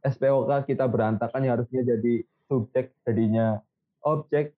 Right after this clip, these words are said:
terus yang jadinya, harusnya jadi objek, terus jadinya subjek, itu kan jadi ketukar-tukar gitu kan. Nah, itu jadi, eee, yang harusnya, maksudnya kamu ini A, jadinya amin gitu kan. Yang maksudnya B, jadinya B min gitu kan.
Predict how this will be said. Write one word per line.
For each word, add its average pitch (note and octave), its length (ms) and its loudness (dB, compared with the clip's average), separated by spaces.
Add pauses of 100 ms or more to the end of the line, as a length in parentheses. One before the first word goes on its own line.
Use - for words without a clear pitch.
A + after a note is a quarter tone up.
terus A#2+ 180 -4
yang A#2 220 0
jadinya, A2 480 0
harusnya A#2 320 -2
jadi A2 240 0
objek, A2 320 -2
terus A#2+ 160 -6
jadinya G#2+ 400 -4
subjek, C3 320 -6
itu A#2+ 160 -6
kan C#3+ 160 -4
jadi A2+ 320 0
ketukar-tukar G#2+ 560 -6
gitu - 180 -20
kan. - 140 -20 (160)
Nah, G#2+ 80 -8
itu A#2 160 -6
jadi, A#2 240 2 (880)
eee, A2 340 2 (160)
yang A#2+ 120 2 (100)
harusnya, A#2+ 480 -2 (160)
maksudnya B2 560 0
kamu B2 480 0 (100)
ini B2 320 -2 (140)
A, F3 400 -2
jadinya A2+ 400 -2
amin A2 580 0
gitu G#2+ 220 -20
kan. G2+ 100 -20 (460)
Yang A#2 160 0
maksudnya A#2 400 0
B, A2+ 40 -4 (120)
jadinya A#2+ 400 0
B A#2 240 0
min G#2+ 320 0
gitu - 240 -12
kan. - 160 -20